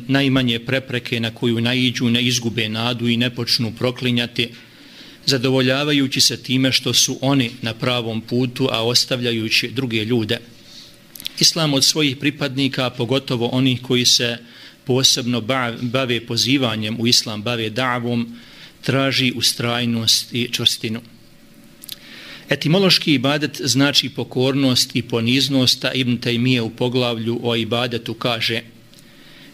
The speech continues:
„Din ili vjera sadrži značenje pokornosti i poniznosti, a obožava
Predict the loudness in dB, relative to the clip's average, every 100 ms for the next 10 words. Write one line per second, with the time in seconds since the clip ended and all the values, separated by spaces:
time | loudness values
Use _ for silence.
0 | -8 0 4 4 4 2 0 2 2 2
1 | 0 2 2 2 -2 -2 -2 0 0 0
2 | -2 0 0 0 -2 -4 -4 0 0 2
3 | 2 2 -2 -4 -2 2 2 2 4 2
4 | 2 -2 -4 -20 -20 -20 -20 -20 -20 -20
5 | -14 -6 -2 0 2 2 2 0 0 0
6 | 0